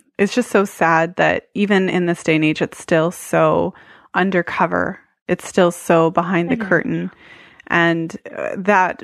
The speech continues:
Speaker 1: just all that that does is isolates women who really need help. And then when you
Speaker 2: Yeah.
Speaker 1: see the fallout of a woman who did, did need help and support and wasn't able to find it, you see the fallout in a lot of different ways. They kind of blame the woman,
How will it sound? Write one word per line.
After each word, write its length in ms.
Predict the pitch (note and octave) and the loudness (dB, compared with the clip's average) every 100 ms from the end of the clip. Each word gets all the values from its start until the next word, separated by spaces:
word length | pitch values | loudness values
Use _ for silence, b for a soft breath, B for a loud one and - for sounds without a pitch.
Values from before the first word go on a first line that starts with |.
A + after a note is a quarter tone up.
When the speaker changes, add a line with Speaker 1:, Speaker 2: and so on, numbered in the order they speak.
| - | -12
Speaker 1:
just 280 | G3 A3 G#3+ | 0 0 2
all 160 | F#3 G3 | 2 4
that 140 | G3+ F#3 | 2 0
that 200 | D#3+ - | -2 2
does 440 | E3+ E3+ F3+ - - | 2 4 2 -4 -2
is 260 | D#3+ D#3+ _ | -2 -4 _
isolates 720 | F3+ G3 - D#3 - - - | 0 0 -2 0 -2 -4 -6
women 400 | D#3+ D#3+ D3+ D#3+ | -2 2 0 -2
who 200 | E3 F3 | -4 -4
really 440 | D#3+ E3+ F3 E3+ | -2 0 2 4
need 180 | E3 D3+ | 2 -2
help. 420 | - - G1+ - - B B B B B | -4 -4 -4 -6 -18 B B B B B
And 200 | - E3 | -2 2
then 220 | E3 E3 | 2 4
when 140 | E3 F3 | 4 4
you 80 | E3+ | 2
Speaker 2:
Yeah. 40 | |
Speaker 1:
see 240 | E3+ G3 | 0 -2
the 120 | F3+ F3+ | -2 -2
fallout 680 | _ F#3+ A#3 F3 D#3 D#3+ - | _ 2 4 4 4 0 -2
of 120 | E3+ | -2
a 80 | E3 | 0
woman 320 | E3+ F3 F3+ | 0 0 0
who 220 | F3+ E3+ | -2 -2
did, 300 | D#3+ D#3 F#3 - _ | 0 0 -2 -10 _
did 180 | G3+ A#3 | 2 4
need 200 | G3 E3+ | -2 -2
help 340 | - E3 - | -2 -2 -2
and 160 | E3+ F3 | -6 -4
support 440 | F#3 - E3+ D#3 | -8 -2 -2 0
and 100 | E3 | -2
wasn't 260 | E3 F3 F3+ | -2 -2 -4
able 160 | E3 F3+ | -4 -6
to 240 | - F3 - | -6 -10 -2
find 260 | - G3+ F#3+ | 0 0 0
it, 160 | D#3 - | -2 -4
you 80 | - | -4
see 160 | - | -2
the 100 | G#3 | -2
fallout 480 | - E3 E3 E3 - _ | 0 2 4 4 0 _
in 120 | F3+ | -4
a 100 | E3 | -2
lot 220 | D#3+ D#3+ | 2 2
of 60 | D#3+ | 0
different 240 | F3+ E2 | -4 -8
ways. 320 | - - - - _ B B B B _ | -8 -10 -12 -20 _ B B B B _
They 420 | E3+ E3 D#3+ - _ | 2 4 2 -2 _
kind 160 | F3+ | -2
of 60 | E3 | 0
blame 320 | E3+ F3 F3 E3 | 2 2 4 2
the 60 | |
woman, 460 | D3+ E3 D#3 - | 2 2 2 -2